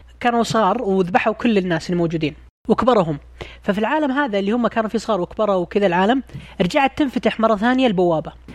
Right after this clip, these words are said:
وكأن ال-، وكأن ال-، العالم بدأ من جديد، كأن القصة بدأت من جديد. فسمانثا عارفة الشيء هذا، فالآن هي سمانثا ومعها إيدي، بس إلى الآن ما طلع إيدي، بس موجود، بس إلى الآن ما طلع. إيدي اللي هو إدوارد، اللي هو ريختوفن،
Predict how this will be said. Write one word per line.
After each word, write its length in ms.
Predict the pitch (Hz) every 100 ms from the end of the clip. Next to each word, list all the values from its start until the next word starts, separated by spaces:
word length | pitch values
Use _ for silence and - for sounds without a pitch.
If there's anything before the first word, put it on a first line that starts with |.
| -
وكأن 420 | 185 - 285 285
ال-، 200 | 240 208
وكأن 380 | 196 - 254 247
ال-، 220 | 190 170
العالم 680 | 165 160 - 175 202 262 262
بدأ 220 | 190 220
من 120 | 196 185
جديد، 260 | 160 160 - -
كأن 220 | 214 233
القصة 300 | 190 220 -
بدأت 240 | 185 175 185
من 80 |
جديد. 220 | 170 160 143 - - -
فسمانثا 500 | 190 226 285 320 220
عارفة 300 | 240 285 233
الشيء 220 | - 233
هذا، 360 | 240 202 175 226 - -
فالآن 380 | - 190 226 262
هي 100 | 247
سمانثا 640 | - 240 226 175 170 151
ومعها 520 | 170 165 185 202 220
إيدي، 420 | 220 233 208 311 -
بس 200 | 175 -
إلى 120 | 226
الآن 160 | 233 226
ما 100 | 202
طلع 200 | 208 185
إيدي، 340 | 185 170 269 -
بس 160 | - - -
موجود، 360 | 180 180 233 - - - -
بس 120 | -
إلى 100 | 196
الآن 160 | 180
ما 80 | 165
طلع. 300 | 160 160 254 - - - 208
إيدي 160 | 202
اللي 120 | 233 202
هو 120 | 208
إدوارد، 480 | 208 190 175 254 - - -
اللي 100 | 170
هو 140 | 185
ريختوفن، 520 | 170 202 - 170 226